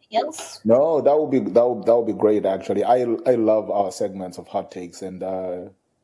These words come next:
Speaker 2: if you guys have some, please share them so that we can do them in the show. We get to discuss them, as you've heard. We get to laugh a little bit. We get to react to them, and sometimes, um, I,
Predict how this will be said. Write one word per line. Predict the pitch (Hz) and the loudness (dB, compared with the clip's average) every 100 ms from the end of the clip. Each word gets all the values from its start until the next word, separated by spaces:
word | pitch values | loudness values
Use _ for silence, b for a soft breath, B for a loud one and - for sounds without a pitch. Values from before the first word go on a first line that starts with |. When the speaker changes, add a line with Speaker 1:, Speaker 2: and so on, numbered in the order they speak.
| - | -18
Speaker 2:
if | 92 | -6
you | 107 98 | -4 -2
guys | 101 98 | -2 -2
have | 104 107 | -2 0
some, | 143 135 147 _ _ - | 0 -2 -8 _ _ -8
please | 110 104 | -6 -4
share | - 107 95 | -2 0 0
them | 92 90 | -4 -8
so | 98 | -6
that | 95 | -4
we | 98 101 | -4 -2
can | 104 90 | -4 -4
do | 98 95 | -4 -4
them | 95 95 92 | -4 -6 -8
in | 87 | -12
the | - | -4
show. | 131 120 113 B B B | 2 2 0 B B B
We | 113 | -4
get | 95 107 | 0 0
to | 104 | -2
discuss | 90 92 - 110 - | -8 -6 0 0 2
them, | 117 107 | 0 0
as | 101 95 92 | -4 -4 -4
you've | 90 92 | -6 -2
heard. | 104 101 92 | -2 -2 -4
We | 92 | -10
get | 90 78 - | -8 -10 -10
to | 92 85 | -12 -10
laugh | 82 92 104 104 - | -8 -2 -2 -2 -4
a | |
little | 98 98 95 90 | -4 -4 -4 -4
bit. | 98 95 92 - | -4 -4 -6 -12
We | 90 | -14
get | 87 90 - | -8 -10 -10
to | - 85 85 | -16 -16 -16
react | 87 95 107 107 - | -10 -2 0 0 -6
to | 110 98 | -6 -2
them, | 104 101 98 b b b _ | -2 -2 -8 b b b _
and | 95 90 90 90 | -4 -2 -4 -2
sometimes, | 107 98 95 95 90 90 - - | -2 -2 -4 -4 -4 -8 -8 -6
um, | 90 87 85 85 92 | -4 -4 -8 -14 -8
I, | 95 | -8